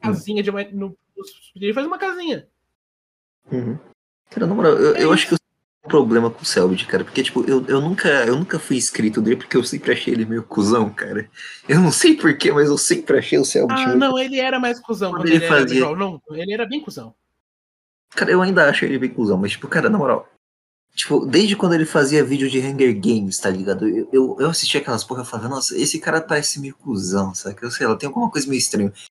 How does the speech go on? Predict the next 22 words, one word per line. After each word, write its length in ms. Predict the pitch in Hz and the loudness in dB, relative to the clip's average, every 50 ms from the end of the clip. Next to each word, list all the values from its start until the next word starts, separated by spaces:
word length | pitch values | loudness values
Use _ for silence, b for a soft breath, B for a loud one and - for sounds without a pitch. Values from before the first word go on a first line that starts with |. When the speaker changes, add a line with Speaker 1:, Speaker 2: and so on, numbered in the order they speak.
| _ _ _ _ - | _ _ _ _ 2
Speaker 2:
Eu 80 | 151 | 4
me 100 | 180 208 | 6 6
divirto 340 | 190 175 165 156 185 185 - | 6 6 4 4 4 2 2
com 100 | - 175 | 0 0
os 80 | 147 143 | 0 2
vídeos 180 | 147 139 127 | 0 -2 -2
do 40 | 127 | -2
cara, 140 | - 156 156 156 | 0 0 0 2
mas 140 | 151 143 | 0 0
ele 120 | 147 151 151 | 0 -2 -2
parece 280 | - 143 143 - - | -2 -2 -2 -2 0
meio 140 | 151 135 135 | 0 0 0
cuzão, 440 | - - - 101 90 92 92 90 90 | -2 -2 -2 -2 -2 -2 -4 -6 -6
sabe? 200 | - - 90 - _ _ _ _ _ _ _ _ _ | -8 -14 -16 -18 _ _ _ _ _ _ _ _ _
Eu, 100 | - 143 | -2 0
eu 160 | 147 - - | 2 4 4
sempre 220 | 180 190 240 226 - | 4 4 2 2 2
tive 160 | - 160 143 | 4 4 4
essa 180 | - - 294 247 | 4 4 2 2
Speaker 1:
Ah, 80 | 240 | 4
Speaker 2:
vibe. 260 | 233 202 202 196 190 190 | 4 4 4 4 4 2
Speaker 1:
mano, 120 | 185 - | -2 -6